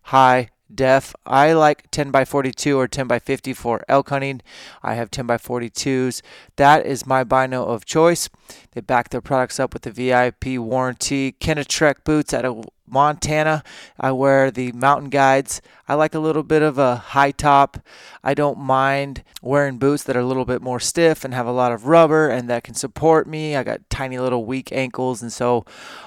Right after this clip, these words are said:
I wear those. And then I'm utilizing Base Map, doing all my e-scouting right now. Pretty excited to check out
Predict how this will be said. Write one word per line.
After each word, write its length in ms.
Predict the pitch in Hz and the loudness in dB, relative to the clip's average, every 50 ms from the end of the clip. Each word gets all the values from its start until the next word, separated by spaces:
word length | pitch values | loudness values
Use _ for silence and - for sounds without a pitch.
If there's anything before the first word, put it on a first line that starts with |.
| - - | -8 -2
I 140 | 123 123 | 0 0
wear 220 | 127 131 139 135 131 | 2 4 4 4 4
those. 460 | 120 139 143 151 156 156 139 - - - - - - - _ | 6 8 8 8 6 4 2 -2 -8 -14 -18 -20 -20 -18 _
And 180 | - 123 120 123 | -8 -6 -4 -4
then 140 | 127 123 | -2 -2
I'm 280 | 127 127 127 135 131 135 | 0 0 0 -2 -4 -6
utilizing 640 | 135 127 147 147 151 147 139 139 127 117 135 131 123 | -4 -2 0 2 4 4 4 4 2 0 -6 -6 -2
Base 280 | 135 135 143 139 - - | 0 0 0 0 -2 -4
Map, 320 | 143 131 131 127 123 - | -2 0 0 0 -2 -2
doing 240 | - 131 131 131 131 | -6 -6 -4 -2 -2
all 100 | 127 127 | -2 -2
my 140 | 120 117 117 - | -2 -4 -6 -6
e-scouting 600 | 127 139 131 - - 139 131 127 120 127 120 113 | -8 -8 -8 -6 -2 0 0 0 0 -2 -6 -6
right 320 | 113 123 123 127 123 110 | -4 -2 0 0 0 -2
now. 520 | - 123 123 127 127 127 127 123 123 - - - - - _ _ _ | -4 -6 -4 -2 0 0 0 0 0 -2 -6 -12 -20 -20 _ _ _
Pretty 160 | - 156 165 | -4 -4 -2
excited 500 | 151 - - 165 151 147 139 151 147 - | -2 0 2 4 4 4 4 0 -4 -6
to 560 | - - - 151 143 135 135 135 131 127 127 131 - | -6 -4 -2 -2 0 0 0 0 -2 -4 -6 -8 -8
check 320 | - - 160 147 - - | -4 0 0 0 2 4
out 340 | 147 143 143 139 139 139 - | 4 6 6 6 6 4 2